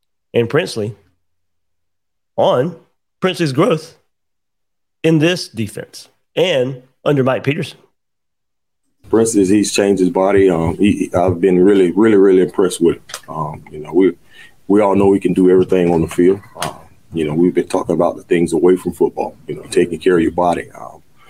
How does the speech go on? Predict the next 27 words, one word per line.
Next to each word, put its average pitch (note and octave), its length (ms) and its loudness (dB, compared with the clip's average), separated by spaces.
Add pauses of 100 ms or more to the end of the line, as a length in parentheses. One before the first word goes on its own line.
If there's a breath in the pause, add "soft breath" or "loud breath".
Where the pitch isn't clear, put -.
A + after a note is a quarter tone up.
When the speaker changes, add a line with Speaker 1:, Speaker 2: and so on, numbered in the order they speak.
(300 soft breath)
Speaker 2:
you - 100 -16
know, F2 120 -12
how F#2 180 0
to F#2 80 2
watch F2+ 360 2
tape, E2+ 280 0 (120)
you D#2+ 140 -8
know, - 80 -20
what D#2 260 -2
are E2+ 40 2
you F2 180 2
watching, E2 480 -2
your, D#2 180 0
your D#2 160 -2
eyes, E2 540 -2
and, D#2 240 -12
and D#2 240 -20 (160)
man, F2+ 280 -2
it's, F#2 140 2
it, F#2 240 0
it's F#2 120 0
been F2 200 0
great. F2+ 240 0 (100)
You - 140 -14
know, E2 160 -2
every F#2 220 4
day, F2+ 340 0